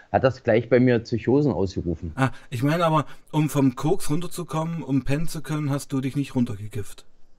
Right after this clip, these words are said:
Speaker 1: Nein.
Speaker 2: Nein, okay, das hab ich gemacht.
Speaker 1: Nein.
Speaker 2: Ja, und das
Speaker 1: Ja.
Speaker 2: ging bei mir halt massiv aufs, aufs Kreislaufsystem auch, ja. Das ist natürlich übel. Okay.
Speaker 1: Ja.
Speaker 2: Mhm.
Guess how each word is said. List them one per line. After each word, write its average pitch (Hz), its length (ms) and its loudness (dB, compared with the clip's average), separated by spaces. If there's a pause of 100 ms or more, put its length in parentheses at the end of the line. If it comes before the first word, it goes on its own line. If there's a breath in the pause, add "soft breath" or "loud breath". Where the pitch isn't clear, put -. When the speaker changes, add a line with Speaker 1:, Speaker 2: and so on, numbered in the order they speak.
(240)
Speaker 1:
Nein. 98 380 2
Speaker 2:
Nein, 104 240 -10
okay, 104 300 -14
das 101 120 -14
hab 117 80 -12
ich 110 140 -12
gemacht. 95 220 -10
Speaker 1:
Nein. 98 260 0 (300 loud breath)
Speaker 2:
Ja, 110 180 -4 (220 loud breath)
und 117 80 -6
das 107 100 -8
Speaker 1:
Ja. - 60 -8
Speaker 2:
ging 127 100 2
bei 120 100 0
mir 120 220 4
halt 113 140 -2
massiv 117 320 -2
aufs, 113 180 -6
aufs - 220 -10
Kreislaufsystem 104 840 -6
auch, 98 220 -10
ja. 104 240 -6 (100)
Das 104 140 -14
ist 104 160 -12
natürlich 110 360 -10
übel. 107 340 -12 (500 soft breath)
Okay. 117 280 -4
Speaker 1:
Ja. 85 260 -4 (100)
Speaker 2:
Mhm. 131 400 -2